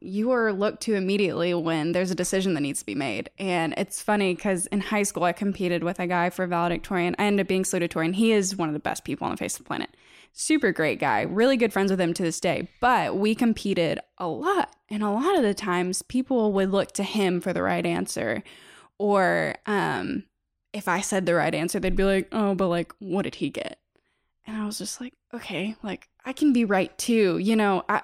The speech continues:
as a woman, I'm not less because I'm a woman. You know, I don't have to be put in this box. And I feel like a lot for me, I'm trying to break out of the box. I'm trying to break beyond, like, being emotional, 'cause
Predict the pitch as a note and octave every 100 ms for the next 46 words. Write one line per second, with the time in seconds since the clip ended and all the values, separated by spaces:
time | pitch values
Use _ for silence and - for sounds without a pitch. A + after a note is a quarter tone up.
0 | - A3+ G#3 F#3+ B3 C4 A3 G3 G3+ B3
1 | B3 G#3+ F3 G3+ G3 G3 - _ _ A3+
2 | A3+ E4 F#4+ A3 F#3+ F#3 F3 G#3+ A3 A3+
3 | G#3 B3+ D4+ - - A#3+ A#3+ - G#3+ G#3+
4 | G#3 A#3 G#3+ - - - - - - A3+
5 | G#3+ G3+ G#3+ F#3 - A3 G#3+ B3 A#3+ G#3
6 | G3+ F#3 - G3 G#3 G#3 - G3 G3+ G#3
7 | F#3 - G#3+ G3 G3 G3 F#3+ F3 D#3+ D#3
8 | D#3+ C#3+ - G#2+ - - F#3+ - G3 F3+
9 | G3 F#3 _ F#3+ F3+ E3+ E3+ F#3+ G#3 E3
10 | F2 - - A3 A3 A3 G3+ F3+ F3 -
11 | D#3+ - F#3+ - - - F#4+